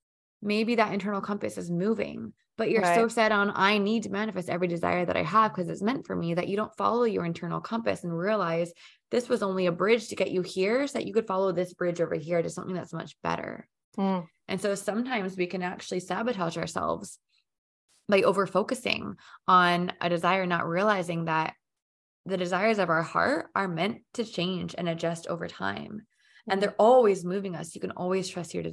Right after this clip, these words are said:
Speaker 1: the desires of your heart. They're always moving you in the right direction. But it's not always that you need to have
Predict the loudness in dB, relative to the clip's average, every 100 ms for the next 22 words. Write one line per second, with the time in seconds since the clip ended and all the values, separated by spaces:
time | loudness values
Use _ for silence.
0 | -6 -4 -2 -2 -2 -4 -6 -8 -4 -4
1 | -4 -2 0 0 0 -2 -2 -4 -4 -4
2 | -4 -4 -2 -2 -4 -8 -10 -10 -14 _
3 | _ _ _ _ _ _ _ _ _ _
4 | _ _ _ _ _ _ _ 4 4 4
5 | 2 6 6 6 4 6 4 0 -4 -2
6 | -2 -4 -6 -2 -4